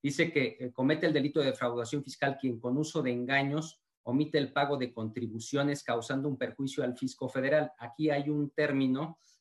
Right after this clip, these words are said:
consistente en perjuicio al fisco federal que implica un resultado, un daño a la hacienda pública.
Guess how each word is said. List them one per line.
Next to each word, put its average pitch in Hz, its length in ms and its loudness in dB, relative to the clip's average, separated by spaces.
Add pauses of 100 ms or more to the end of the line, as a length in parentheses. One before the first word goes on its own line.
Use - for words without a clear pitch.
(220)
consistente 120 600 -2
en 135 260 0
perjuicio 127 580 0
al - 120 0
fisco 147 300 -2
federal 131 400 0
que 139 80 -4
implica 151 440 0
un 156 160 4
resultado, 139 800 0
un 156 220 2
daño 143 320 2
a 117 40 0
la 104 100 0
hacienda 123 440 -2
pública. 131 500 -4